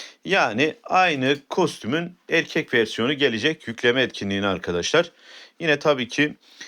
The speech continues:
e, şöyle sonda melek avatarı ve bayrağı da yine verilecek. Ama şu yüz maskesi biraz dikkatimi çekti arkadaşlar. Şöyle bir tane de yüz maskesi var, sarı sarı. Şöyle değişik. Evet arkadaşlar, yeni yük-, yükleme etkinliğimiz de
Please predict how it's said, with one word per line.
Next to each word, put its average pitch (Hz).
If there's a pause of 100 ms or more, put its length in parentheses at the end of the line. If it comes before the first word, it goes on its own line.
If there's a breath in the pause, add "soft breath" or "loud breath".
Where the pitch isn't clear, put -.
(180 loud breath)
e, 95
şöyle 101
sonda 113
melek 104
avatarı 87
ve 101
bayrağı 87
da 101
yine 95
verilecek. 101 (460 loud breath)
Ama 190
şu -
yüz 185
maskesi 160
biraz 143
dikkatimi 120
çekti 107
arkadaşlar. 92 (160 loud breath)
Şöyle 131
bir 165
tane 101
de 190
yüz 123
maskesi 113
var, 143
sarı 123
sarı. 127 (600 soft breath)
Şöyle 123
değişik. 160 (460 loud breath)
Evet 175
arkadaşlar, 160 (100)
yeni 135
yük-, 120
yükleme 127
etkinliğimiz 98
de 143